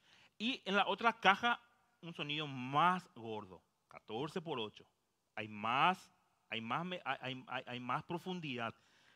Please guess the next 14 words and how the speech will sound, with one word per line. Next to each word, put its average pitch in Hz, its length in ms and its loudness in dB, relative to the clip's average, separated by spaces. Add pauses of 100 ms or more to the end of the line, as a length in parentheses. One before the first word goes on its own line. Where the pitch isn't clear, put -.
Entonces 143 340 -6
vos 147 240 -6
podés 143 320 -2
jugar 147 500 0
con 147 160 -6
esa 127 160 -10
profundidad. 127 640 -6 (100)
En 120 100 -10
este 123 200 -8
caso, 131 360 -2 (260)
nosotros 135 480 -10 (100)
afinamos 143 880 -2 (120)
esa 131 320 -8
caja 113 580 -4